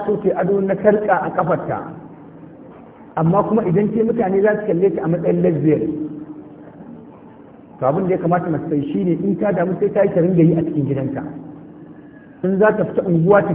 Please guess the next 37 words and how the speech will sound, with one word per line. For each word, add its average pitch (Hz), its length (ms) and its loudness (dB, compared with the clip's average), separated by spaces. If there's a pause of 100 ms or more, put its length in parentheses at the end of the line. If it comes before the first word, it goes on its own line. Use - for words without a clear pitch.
(100)
cire, 160 200 2 (560)
dalili 196 540 2
shi 214 100 -2
ne 196 60 4 (120)
ita 151 180 -2
ado 190 260 4
ta 196 120 0
yi, 180 180 2 (600)
amma 165 240 2
mutane 190 320 0
za 190 140 4
su 180 60 -2
ringa 180 140 0
kallon 180 360 0
ta 180 80 -2
a - 40 -6
matsayin 156 320 0
lesbian. 143 400 2 (2750)
To 156 220 0
irin 269 180 4
wannan 190 280 4
adon 202 260 4
shi 202 100 0
ne 190 80 0
Allah 185 300 2
ya 185 100 0
ce, 160 100 0 (640)
kada 220 220 6
mata 202 520 4
su 190 80 0
ringa 185 320 2
buga 180 280 2
ƙafarsu. 175 520 -4 (1400)
Saboda 196 260 2
mata 196 300 4
a 233 80 2
da 185 160 2